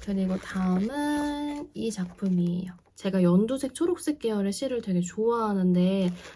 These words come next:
딱 그런 색감의 실이기도 하고 엄청나게 시원해 보이는 이 구멍 뽕뽕 뚫린 디자인이 되게 예뻐 보여서 이렇게 체크를 해놨습니다.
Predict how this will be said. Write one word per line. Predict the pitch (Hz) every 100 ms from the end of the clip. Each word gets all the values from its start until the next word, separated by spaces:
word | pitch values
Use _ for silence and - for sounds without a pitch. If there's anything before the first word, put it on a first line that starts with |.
| -
딱 | 294 285
그런 | - 240 226 226 214 208
색감의 | 226 220 240 220 202
실이기도 | - 277 277 262 214 214
하고 | 214 233 240 277 190 -
엄청나게 | 202 208 269 262 240 214
시원해 | - 311 330 302
보이는 | 285 220 202 185 175
이 | 170
구멍 | - 196 196
뽕뽕 | 254 311 339 320
뚫린 | 294 220 190 196 202
디자인이 | 180 - 196 190 180
되게 | 180 170 165
예뻐 | 175 180 214 190
보여서 | 180 170 175 214 180 - - _ -
이렇게 | 160 - 180
체크를 | - 262 - 247 233
해놨습니다. | 269 262 - 180 175 175